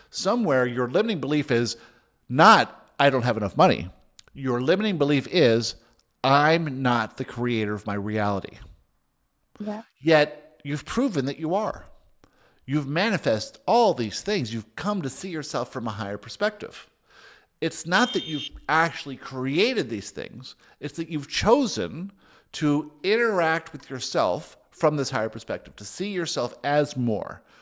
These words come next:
Speaker 1: more valuable in every area of your life, more worthy in every area of your life. And so you're paddling downstream and things are going well and you're having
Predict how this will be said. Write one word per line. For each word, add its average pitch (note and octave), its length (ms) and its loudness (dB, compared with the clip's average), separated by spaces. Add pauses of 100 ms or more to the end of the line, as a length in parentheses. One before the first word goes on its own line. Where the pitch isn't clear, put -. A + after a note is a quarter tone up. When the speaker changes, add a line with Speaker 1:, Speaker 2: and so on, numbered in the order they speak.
(160)
Speaker 1:
more G3 380 4
valuable C3 840 0 (100)
in C3+ 240 -6
every D#3+ 360 -4
area B2 240 -2
of A2 80 -6
your G#2+ 140 -2
life, - 420 -2 (300)
more E3 240 0
worthy C3+ 480 0
in G#2+ 140 -4
every C3 320 -2
area A2 120 -2
of G#2 80 -10
your B2+ 120 -6
life. F3+ 320 -2 (680)
And C#3+ 160 -10
so D3+ 360 2 (320)
you're G#3 140 2
paddling D#3 540 2
downstream C3 540 -4
and G#2+ 120 -6
things C3+ 240 -8
are C3 60 -12
going A#2+ 320 -6
well A#2 220 0
and G#2 100 -6
you're G#2+ 140 -8
having B2 360 -6